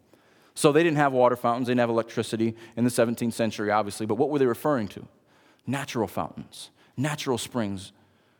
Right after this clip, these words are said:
We live in Florida, there's springs everywhere. And what's the amazing thing about springs? Is that the fresh water keeps coming.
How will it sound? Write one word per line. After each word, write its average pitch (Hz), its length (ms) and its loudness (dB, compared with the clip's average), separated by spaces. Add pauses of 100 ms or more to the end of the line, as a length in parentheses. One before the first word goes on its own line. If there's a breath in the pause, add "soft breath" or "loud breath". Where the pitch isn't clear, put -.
We 147 100 4
live 196 140 6
in 156 80 -2
Florida, 160 320 4
there's 127 180 2
springs 170 500 0
everywhere. 135 440 2
And 104 80 -2
what's 156 140 -8
the - 60 2
amazing 135 380 4
thing 135 100 0
about 131 200 0
springs? 135 480 -2 (880 soft breath)
Is 107 140 -6
that 104 100 -6
the 113 80 -6
fresh - 300 -6
water 123 220 -2
keeps - 220 -12
coming. 95 300 -8